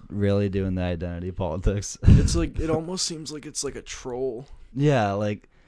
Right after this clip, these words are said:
Speaker 1: are
Speaker 2: Does
Speaker 1: they
Speaker 2: that
Speaker 1: that
Speaker 2: mean
Speaker 1: out of touch? Like,
Speaker 2: I don't know, like, the purpose of the C I A is, like,
Speaker 1: they're supposed
Speaker 2: to
Speaker 1: to be
Speaker 2: spread propaganda to the American people, right? That's part of it.
Speaker 1: Yeah, but
Speaker 2: Is, like, the dissemination of intelligence.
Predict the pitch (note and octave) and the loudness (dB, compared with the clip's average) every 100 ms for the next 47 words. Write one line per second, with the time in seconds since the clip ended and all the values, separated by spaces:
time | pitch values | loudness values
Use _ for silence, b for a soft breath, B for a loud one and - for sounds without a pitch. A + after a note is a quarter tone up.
0 | b b C3+ D#3+ D3 C#3 C#3 C#3+ C3+ G#2 | b b 4 6 8 6 6 4 2 -2
1 | A#2 D#3 - - - - - - G2 G2+ | -4 -6 -14 -20 -20 -20 -20 -16 -10 -6
2 | F3 G#3 G#3 C#3 - D3 D3+ - E3 G3+ | -4 -2 0 -2 -4 -6 -2 0 -2 -6
3 | D#3+ D3+ D3+ C#3 - C3+ A#2+ A#2 A#2+ B2 | -8 -8 -8 -10 -8 -10 -10 -10 -10 -10
4 | A#2 B2+ B2+ - - - - - - _ | -10 -10 -12 -14 -20 -20 -20 -20 -20 _
5 | - B2 D#3 E3 C3+ C3 A#2 D3 C#3 C3+ | -6 0 2 2 4 4 2 -4 -6 -8
6 | C#3+ A#2+ D3 B2+ B2 C3 A#2+ C#3 C3+ A2 | -8 -6 -8 -10 -12 -14 -14 -12 -12 -12
7 | G#2 B2 - B2 B2+ A#2+ - D#2 G#2 A#2+ | -14 -16 -16 -16 -14 -14 -14 -12 -10 -10
8 | - - A#2 B2 A#2+ C#3+ - A#2+ G2 D#2+ | -12 -10 -12 -10 -8 -8 -8 -6 -6 -6
9 | F2 G2 C3 B2+ B2+ C3 B2+ - C#3 C3 | -6 -6 -6 -6 -6 -6 -4 -4 -4 -8
10 | B2 A2+ - B2 B2 C#3 A#2 B2+ C3+ D#3 | -10 -10 -10 -12 -14 -12 -10 -10 -10 -12
11 | E3+ | -12